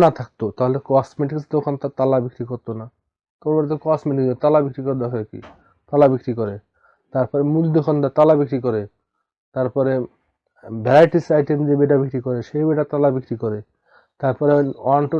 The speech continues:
নাইনটি নাইন সেই লোকটাও তালা বিক্রি করে। তালা আসলে অনেক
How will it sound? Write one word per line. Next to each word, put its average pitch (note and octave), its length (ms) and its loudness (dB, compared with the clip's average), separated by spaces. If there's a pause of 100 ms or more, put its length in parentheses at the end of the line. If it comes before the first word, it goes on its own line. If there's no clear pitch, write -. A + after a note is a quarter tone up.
নাইনটি C#3 320 0
নাইন C3 140 0 (180)
সেই F#3 200 2
লোকটাও F#3 340 6
তালা E3 260 8
বিক্রি A#2 240 -4
করে। A2 140 -10 (680)
তালা C#3+ 260 6
আসলে F3 220 -2 (100)
অনেক D3+ 140 -6